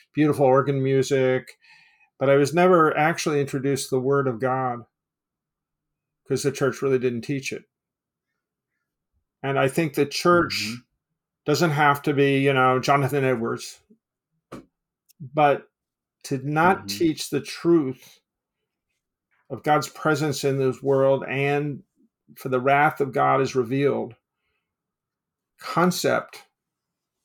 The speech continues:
Speaker 1: is probably to offend a lot of people, but at the same time,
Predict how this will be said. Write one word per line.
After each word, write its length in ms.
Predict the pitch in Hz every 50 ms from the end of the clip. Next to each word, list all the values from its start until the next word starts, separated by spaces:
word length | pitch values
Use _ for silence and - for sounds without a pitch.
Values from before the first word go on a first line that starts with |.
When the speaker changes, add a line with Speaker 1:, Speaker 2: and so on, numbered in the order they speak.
| _ _ _ _ -
Speaker 1:
is 320 | - 143 147 143 147 139 139
probably 280 | - - 190 196 208 190
to 120 | 165 151
offend 340 | 135 - - 165 165 165 147
a 60 | 151
lot 220 | 147 147 143 139 139
of 120 | 135 -
people, 600 | - - 180 180 - 143 135 135 139 139 139 139
but 220 | 131 127 151 143
at 100 | 143 139
the 80 | - 139
same 320 | - - 156 151 147 147
time, 600 | 135 - - - 165 165 156 147 135 131 131 127